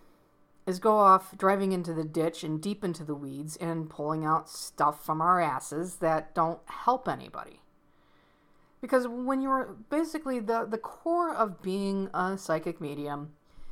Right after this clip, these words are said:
is to help people. You want to find ways to help them,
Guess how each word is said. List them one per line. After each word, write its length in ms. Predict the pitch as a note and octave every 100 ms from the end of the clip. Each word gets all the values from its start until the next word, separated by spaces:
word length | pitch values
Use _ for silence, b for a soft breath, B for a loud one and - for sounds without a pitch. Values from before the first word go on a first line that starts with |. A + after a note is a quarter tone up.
| b -
is 240 | F3 E3+
to 100 | -
help 280 | F#3+ E3 D#3+ -
people. 360 | - - - - - _ - - - F#3+
You 220 | F#3+ G3
want 300 | G#3 A#3 B3
to 200 | A#3 A#3
find 540 | - G#3+ G3+ G3+ F#3+
ways 300 | F#3 F3+ F3
to 120 | -
help 340 | E3 F3+ F3+ -
them, 280 | F3 E3